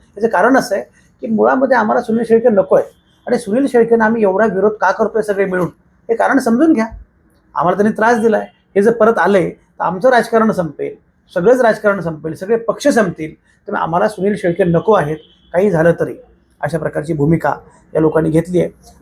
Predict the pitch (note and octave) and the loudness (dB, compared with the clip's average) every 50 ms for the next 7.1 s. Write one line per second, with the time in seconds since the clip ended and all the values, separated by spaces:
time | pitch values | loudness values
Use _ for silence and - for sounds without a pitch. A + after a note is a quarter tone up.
0 | - - D#3 F#3+ G#3 G3 F#3 G3+ G3+ G#3+ A3+ A#3 A3+ E3 F3 G#3+ C4+ C#4 A3 A#3+ | -4 -2 0 2 4 4 4 4 2 2 2 2 2 4 4 4 4 2 2 0
1 | A3 G#3 B3 G#3+ F#3 F3 E3 F#3 F#3 G3+ F#3+ F#3 F3 E3 F3+ F3 E3+ F3 F3+ F3 | 0 2 2 2 2 2 0 0 -2 -2 0 0 0 0 0 0 0 0 -2 -2
2 | - E3+ D#3 D3+ E3 F#3 F#3+ - F#3 E3 D#3+ D#3+ D#3+ D3+ C#3+ C3+ C3+ - - - | 0 0 0 2 2 2 2 0 -2 -4 -4 -4 -4 -4 -6 -8 -10 -12 -18 -20
3 | _ _ _ _ _ _ _ _ _ - D3+ D#3 F#3+ F3+ F3+ F3+ G3 F#3+ F#3 F3+ | _ _ _ _ _ _ _ _ _ -4 -2 2 2 2 2 0 0 0 0 -2
4 | E3+ G3+ E3+ E3+ E3 F3+ F#3 - E3 D3 C#3+ - - _ _ _ _ _ D3+ D3+ | -2 -4 -4 -2 -2 -2 -2 0 0 0 -2 -4 -10 _ _ _ _ _ 0 2
5 | D3+ F3 D#3 E3 - - D#3+ D#3 - - E3+ - - - - - - G#3 - - | 2 2 2 -2 -4 -6 -6 -4 -2 -2 -2 -2 -2 -4 -6 -2 0 2 2 2
6 | - - C#3+ C3+ C3 C3+ - _ _ _ _ _ - E3 - G#3 E3+ - - - | 2 -2 -6 -6 -8 -14 -20 _ _ _ _ _ -16 -14 -12 -10 -10 -10 -12 -12
7 | - - | -18 -20